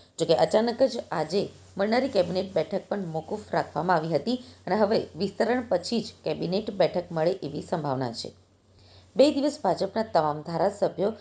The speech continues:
અને મંત્રીઓને ગાંધીનગરમાં હાજર રહેવા માટે સૂચના આપવામાં આવી છે.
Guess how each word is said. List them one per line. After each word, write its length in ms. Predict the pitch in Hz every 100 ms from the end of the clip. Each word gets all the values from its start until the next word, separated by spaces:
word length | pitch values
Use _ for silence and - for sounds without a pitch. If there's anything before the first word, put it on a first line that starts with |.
| - -
અને 120 | 175
મંત્રીઓને 500 | 185 185 240 254 175
ગાંધીનગરમાં 800 | - 165 156 165 170 196 214 226
હાજર 260 | 185 156 220
રહેવા 220 | 214 170
માટે 320 | 165 147 214
સૂચના 500 | 214 - 160 - 190 -
આપવામાં 340 | - - 143 185
આવી 160 | 147
છે. 200 | 123 -